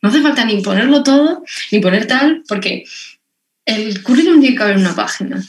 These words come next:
y nuestra vida tiene mu-, más cosas <laughs> en general. Sobre todo porque hay gente que pone voluntariado, que no pone, que no tal. ¿Y eso de qué depende? ¿Lo pongo o no lo pongo?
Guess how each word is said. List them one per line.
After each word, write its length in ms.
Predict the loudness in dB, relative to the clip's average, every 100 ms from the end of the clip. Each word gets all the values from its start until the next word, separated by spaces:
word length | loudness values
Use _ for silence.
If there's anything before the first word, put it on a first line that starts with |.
| _ _ _
y 180 | 0 2
nuestra 280 | 2 0 -2
vida 360 | 0 2 0
tiene 180 | 0 -2
mu-, 120 | 0 0
más 200 | -2 -4
cosas 460 | -4 -4 -8 -18 _ -14
<laughs> 220 | -12 -6 -2
en 120 | -2
general. 500 | -2 -4 0 0 -2 -10 -8
Sobre 180 | -4 0
todo 180 | 0 0
porque 380 | 0 -2 -6 -12 -20 _
hay 340 | -4 -2 0 -2
gente 240 | 0 0
que 80 | 0
pone 200 | 2 2
voluntariado, 760 | 2 0 0 0 -2 -2 -6 -6
que 120 | 0
no 140 | 0 0
pone, 340 | 0 0 -2
que 80 | 0
no 120 | 0
tal. 260 | 0 -2 -4
¿Y 120 | -2
eso 160 | -2 -2
de 140 | -4
qué 120 | -2 0
depende? 520 | -2 -4 -8 -10 -4
¿Lo 160 | -2 2
pongo 260 | 2 2
o 40 | 2
no 80 | 0
lo 160 | -2
pongo? 400 | -4 -6 -8 -14